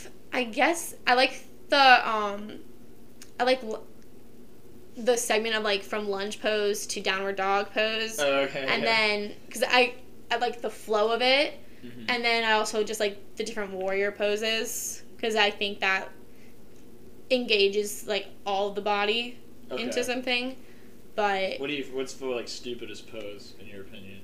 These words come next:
Speaker 1: Um,
Speaker 2: Like, what pose do you think just does not, is not effective? Well, I guess we're all effective, but, like,
Speaker 1: Right.
Speaker 2: this one is
Speaker 1: I
Speaker 2: your
Speaker 1: guess, oh, let me think for a minute.
Speaker 2: Okay. 'Cause there's
Speaker 1: I'm
Speaker 2: a
Speaker 1: really
Speaker 2: lot.
Speaker 1: bad, so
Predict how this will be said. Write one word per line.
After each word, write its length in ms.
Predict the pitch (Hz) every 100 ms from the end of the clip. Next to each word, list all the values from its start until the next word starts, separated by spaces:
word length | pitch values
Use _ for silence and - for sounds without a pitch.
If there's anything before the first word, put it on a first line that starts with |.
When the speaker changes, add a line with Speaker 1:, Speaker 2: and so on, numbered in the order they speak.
| 226
Speaker 1:
Um, 500 | 233 240 233 233 233
Speaker 2:
Like, 120 | 117
what 180 | 127 127
pose 380 | 139 131 131
do 80 | 127
you 60 | 127
think 300 | 143 131 113
just 280 | 117 113 101
does 200 | 117 113
not, 380 | 113 117 117 - - - - -
is 120 | 104 113
not 260 | 110 117
effective? 560 | 113 120 113 117 117 113
Well, 160 | 131 147
I 80 | 139
guess 160 | 143 143
we're 120 | 135
all 180 | 131 123
effective, 460 | - 123 117 113 120
but, 100 | 139
like, 20 |
Speaker 1:
Right. 240 | 269 247 226
Speaker 2:
this 120 | 214
one 160 | 143 131
is 180 | 123 170
Speaker 1:
I 80 | 269
Speaker 2:
your 120 | 269
Speaker 1:
guess, 600 | 285 330 403 - - - - - - - - - - - - - - - - -
oh, 220 | 277 277
let 80 | 285
me 60 | 277
think 180 | - -
for 60 | -
a 40 |
minute. 260 | 50 - - -
Speaker 2:
Okay. 280 | 117 113 87 80 - - - - - - - - - - -
'Cause 100 | 220 - - - - - -
there's 180 | 262 262
Speaker 1:
I'm 40 |
Speaker 2:
a 40 |
Speaker 1:
really 280 | 254 302 370
Speaker 2:
lot. 80 | 349
Speaker 1:
bad, 520 | 226 208 214 226 -
so 460 | - 240 214 208